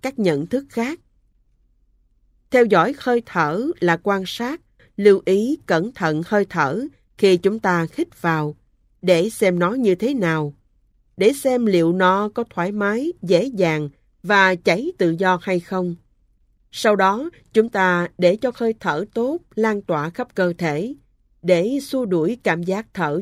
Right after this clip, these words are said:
chướng ngại. Tất cả các trạng thái của thân sẽ trở nên tinh khiết, tâm sẽ trở nên tươi sáng, thân sẽ cảm thấy mát mẻ và thoải mái. Chúng ta phải theo dõi hơi thở theo cách này, giống như cách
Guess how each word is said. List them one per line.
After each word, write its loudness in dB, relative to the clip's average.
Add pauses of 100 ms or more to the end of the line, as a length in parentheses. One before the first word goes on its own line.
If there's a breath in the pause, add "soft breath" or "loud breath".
chướng 0
ngại. -4 (840)
Tất -6
cả 2
các -10
trạng -2
thái -6
của -2
thân -4
sẽ -4
trở -4
nên 0
tinh -2
khiết, -6 (540)
tâm -2
sẽ -2
trở -2
nên -2
tươi 2
sáng, -8 (480)
thân 0
sẽ -2
cảm -2
thấy -2
mát -4
mẻ -4 (100)
và -4
thoải -4
mái. -6 (920)
Chúng -4
ta -4
phải -4
theo -4
dõi 0
hơi -2
thở -4
theo -4
cách -10
này, -4 (600)
giống 2
như 4
cách -4